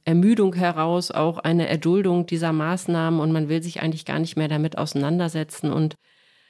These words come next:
es steckt so viel drin, auch die, äh, fehlende Gewissheit, wie es weitergeht, wann das ein Ende hat. Ähm, also ich finde, daran sehen wir eigentlich, mit wie vielen Fragen sich junge Menschen herumplagen.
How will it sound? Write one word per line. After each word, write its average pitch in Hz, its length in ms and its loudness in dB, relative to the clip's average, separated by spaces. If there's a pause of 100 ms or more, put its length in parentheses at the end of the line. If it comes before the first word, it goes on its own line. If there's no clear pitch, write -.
(220)
es - 120 -2
steckt 185 300 -2
so 185 80 0
viel 180 320 0
drin, 180 300 2
auch 143 180 -2
die, 160 300 0
äh, 160 220 2
fehlende 175 460 2
Gewissheit, 160 800 -2 (160)
wie 165 320 -2
es 170 160 -2
weitergeht, 160 560 -2
wann 151 160 0
das 156 160 -4
ein 147 180 -2
Ende 160 380 0
hat. 156 300 -4
Ähm, 151 320 0 (360)
also 156 140 -4
ich 156 80 -4
finde, 156 220 0
daran 156 200 2
sehen 160 280 2
wir 160 160 0
eigentlich, 156 480 -4
mit 156 240 -2
wie 165 120 -2
vielen 160 320 -2
Fragen 151 460 -2
sich - 460 -10
junge 160 260 2
Menschen 156 520 0
herumplagen. 175 1300 0